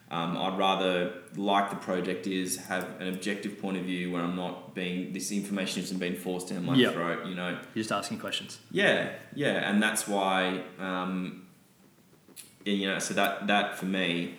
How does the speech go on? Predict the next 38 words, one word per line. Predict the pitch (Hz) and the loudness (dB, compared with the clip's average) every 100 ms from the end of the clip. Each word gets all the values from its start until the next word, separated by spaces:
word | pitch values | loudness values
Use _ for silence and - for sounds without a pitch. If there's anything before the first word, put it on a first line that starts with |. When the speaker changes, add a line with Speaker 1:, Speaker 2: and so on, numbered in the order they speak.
| 95 | -8
Speaker 1:
I | |
guess | 95 92 - | -4 -4 -4
I'm, | 82 90 - | -4 -4 -4
I'm | 95 | -2
my | 90 87 | -2 0
own | 87 | 0
biggest | 87 85 - | 0 -2 -2
follower | 98 101 82 | 0 2 2
because | 80 82 90 98 | -2 -4 -6 -6
that's | 90 - | -6 -6
what | 95 | -6
I | 95 | -4
do | 95 | -2
every | 90 92 | -2 -2
single | - 95 - | -4 -6 -6
time, | 101 101 - - - | -6 -6 -8 -12 -12
um, | 95 101 101 | -6 -6 -6
and | - | -8
reflect | 98 - - - | -8 -8 -8 -8
upon | - - | -8 -10
it. | - | -10
So | - - 50 - - - - - - - - - | -10 -10 -10 -10 -16 -20 -20 -20 -20 -20 -20 -16
I | |
think | - 110 87 | -4 -2 0
that's, | 90 - - - - | 0 -2 -4 -8 -10
that's | 92 - | -10 -8
the | 87 | -4
biggest | 87 87 | -2 -2
thing | 92 | -2
that | 85 | -2
I | 82 | -2
got | 85 | -2
out | 82 | -2
of | 82 | -4
the | 80 | -4
interviews, | 87 - 76 71 | -4 -6 -6 -6
hundred | - 90 90 | -6 -10 -8
percent, | - 85 | -8 -8